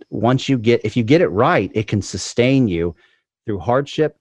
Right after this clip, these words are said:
and allow you to experience joy. And if you get it wrong, though, you get a number of other really important ideas wrong. But maybe I'm getting ahead of myself. So maybe three, four years ago,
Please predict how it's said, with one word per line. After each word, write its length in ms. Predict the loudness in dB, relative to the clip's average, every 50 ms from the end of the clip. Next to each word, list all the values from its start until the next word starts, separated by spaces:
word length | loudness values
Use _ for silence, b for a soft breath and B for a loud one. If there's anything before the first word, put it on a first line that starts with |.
| _
and 100 | -6 -6 -4
allow 220 | -4 -2 -2 -2
you 120 | -4 -4 -4
to 100 | -6 -6
experience 600 | -8 -10 -14 -14 -8 -6 -4 -4 -4 -6 -8 -12
joy. 420 | -14 -8 -4 -2 0 0 -2 -2 -6
And 100 | -6 -8
if 120 | -8 -6 -6
you 100 | -8 -10
get 200 | -6 -4 -2 -2
it 140 | -2 -4 -4
wrong, 520 | -6 -4 -2 0 2 2 2 2 2 0
though, 300 | 0 -2 -2 -2 -2 -2
you 160 | -4 -6 -8 -4
get 160 | -4 -4 -4
a 60 | -4
number 480 | -4 -4 -4 -4 -4 -4 -2 -2 -4 -4
of 160 | -6 -8 -14 -8 _
other 300 | -4 -4 -2 -2 -4 -6
really 420 | -6 -6 -4 -2 -2 -2 -4 -6 -8
important 500 | -12 -14 -12 _ -6 -6 -6 -6 -12 -12 -10
ideas 520 | -10 -10 -10 -8 -8 -8 -8 -10 -12 -12 _
wrong. 400 | -8 -6 -6 -6 -6 -10 -12 -10 _
But 180 | -8 -8 -8 _ _ -12
maybe 160 | -10 -8 -8
I'm 80 | -8 -8
getting 240 | -10 -10 -10 -10 -12
ahead 160 | -10 -10 -10
of 60 | -8
myself. 400 | -10 -12 -14 -12 -12 -14 -14 -14 b b b b b b b b b
So 300 | 2 2 2 2 2 _
maybe 280 | -2 -2 0 0 -2 -6 -6 -12 _ _ _ _
three, 220 | -2 -2 -2 -2
four 400 | -4 -10 -6 _ -2 0 0 -2
years 400 | -2 -2 -2 0 0 0 0 -2
ago, 480 | -4 -4 -4 -6 -4 -4 -6 -6 -8